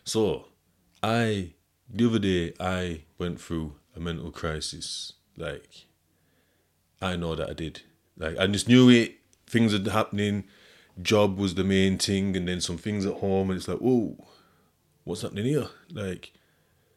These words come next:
it was mad. It was, it was just very, it was very strange.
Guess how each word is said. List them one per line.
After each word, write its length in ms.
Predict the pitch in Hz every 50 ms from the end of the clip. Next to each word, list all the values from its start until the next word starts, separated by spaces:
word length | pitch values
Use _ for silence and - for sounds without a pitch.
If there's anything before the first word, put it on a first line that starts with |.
| _ _ _ _ _ _ _ _ _ _ _ _
it 120 | - -
was 160 | 90 113 113
mad. 300 | - - 269 330 277 - - - _ _ _ _ _ _ _ _ _ _
It 100 | 104 110
was, 360 | 131 131 120 117 - - - _ _ _ _ _ - - - - - - - _ _ _ _ _ _ _ _ _ _ _ _ _
it 160 | 139 160 165
was 120 | 151 147
just 140 | 139 139 131
very, 580 | 147 160 156 151 151 151 147 143 135 117 101 - - _ _ _ _ _ _ _ _ _ _ _ _ _ - - _ _ _ _ _ _ _ _ _ _ _ _ _ _ _ _ _ _ _ _ _ _ _ _ - -
it 60 | - -
was 60 | 110
very 160 | 120 143 135
strange. 520 | 123 - - - 98 92 85 78 - -